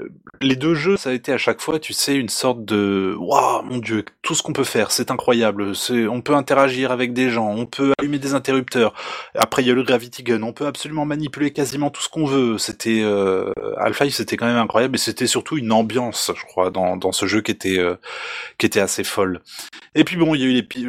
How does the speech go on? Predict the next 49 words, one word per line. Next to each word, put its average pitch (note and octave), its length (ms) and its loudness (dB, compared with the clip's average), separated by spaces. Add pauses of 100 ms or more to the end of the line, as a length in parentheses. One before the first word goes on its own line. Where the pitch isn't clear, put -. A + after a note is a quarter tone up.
Half-Life A#2+ 460 -4
épisode A2 480 -4
de A2 100 -4
quoi, A2+ 260 -4
épisode A2 360 -4
un, B2+ 80 -4
épisode A2 340 -4
deux, A#2+ 120 0
je A2+ 100 -2
sais G2 100 -6
plus - 120 -8
ce - 60 -2
que G#2+ 100 -4
c'est, F#2+ 200 -2
comment, G2+ 220 -4
comment, A2 220 -4
comment, G#2+ 220 -4
comment, G#2+ 440 0
comment G#2+ 200 -2
ça G#2 140 2
s'appelait. A2 440 2 (680)
Et E3+ 120 10
puis - 160 -2
plus - 140 -2
rien, B2 340 0 (120)
pendant A2 600 -2 (280)
bien D3 280 0
des G#3 220 2
années, F#2 320 -8 (340)
jusqu'à D3 540 -2
il F#3+ 60 0
y D3+ 60 2
a C3 40 0
quelques G#3+ 340 -4
mois, C#3+ 400 2
où F3 140 0
Valve D3 320 2
dit, « D#3 240 -6
Ah, E4 180 0
les A#3+ 100 -4
gars, G3 240 4
en G3 140 0
V D#3 380 2
R, A3 120 0
on D#3 40 -6
va C3+ 120 -4
sortir - 420 0
Half-Life F#3+ 600 2 (220)
Alyx. » E3+ 540 2